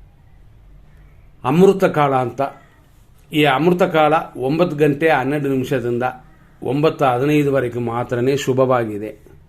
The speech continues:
ಎಲ್ಲ ಟೈಮು ಶುಭವಲ್ಲ, ಯಾಕಂದರೆ ಆ ಸಮಯದಲ್ಲಿ ಬೇರೆ ಕೆಟ್ಟೋದು ಇರುತ್ತದೆ. ಆದ್ದರಿಂದ ಫಿಲ್ಟರ್ ಮಾಡಿದ್ರೆ ಬರೀ ಮೂರು ನಿಮಿಷಗಳು ಮಾತ್ರನೇ ಚೆನ್ನಾಗಿರೋದು. ಯಾಕೆಂತಂದರೆ ಒಂಬತ್ತು ಹನ್ನೆರಡರಿಂದ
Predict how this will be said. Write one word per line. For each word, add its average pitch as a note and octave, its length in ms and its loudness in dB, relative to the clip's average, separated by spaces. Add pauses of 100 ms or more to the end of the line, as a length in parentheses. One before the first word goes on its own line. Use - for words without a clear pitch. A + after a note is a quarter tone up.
(560)
ಎಲ್ಲ D#3+ 280 2
ಟೈಮು F3 360 4
ಶುಭವಲ್ಲ, B2 480 0 (140)
ಯಾಕಂದರೆ D3 340 2
ಆ C3+ 200 2
ಸಮಯದಲ್ಲಿ C#3+ 440 0
ಬೇರೆ C3 320 0
ಕೆಟ್ಟೋದು C#3+ 420 0
ಇರುತ್ತದೆ. B2 360 -2
ಆದ್ದರಿಂದ B2+ 420 -4 (580)
ಫಿಲ್ಟರ್ D#3+ 320 0
ಮಾಡಿದ್ರೆ B2+ 380 0
ಬರೀ C3 220 0
ಮೂರು C#3 300 0
ನಿಮಿಷಗಳು B2 460 -4
ಮಾತ್ರನೇ A#2 520 -6
ಚೆನ್ನಾಗಿರೋದು. A2 600 -10 (1200)
ಯಾಕೆಂತಂದರೆ C#3+ 520 -2 (840)
ಒಂಬತ್ತು E3+ 520 0
ಹನ್ನೆರಡರಿಂದ D3+ 560 0